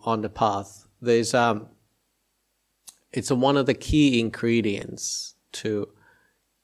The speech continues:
keep you going as a Buddhist, as a meditator. If you don't have inspiration, if you don't have something which uplifts your mind, then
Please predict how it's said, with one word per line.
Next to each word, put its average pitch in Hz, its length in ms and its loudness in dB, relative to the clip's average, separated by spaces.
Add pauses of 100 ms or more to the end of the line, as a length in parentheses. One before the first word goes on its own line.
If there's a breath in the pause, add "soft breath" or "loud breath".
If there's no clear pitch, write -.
(240)
keep 123 360 0
you 110 140 2
going 104 380 0
as 98 200 -6
a - 20 -16
Buddhist, 95 420 -8
as - 160 -6
a 117 40 -4
meditator. 104 640 -8 (1700 soft breath)
If 123 200 2
you 147 120 6
don't 147 340 6
have 135 240 2
inspiration, 113 1040 0
if 104 160 -8
you 117 100 -4
don't 110 200 2
have 113 220 -4
something 113 420 -2
which 107 220 -6
uplifts 110 440 -4
your 107 120 -2
mind, 104 420 -4
then 104 340 -2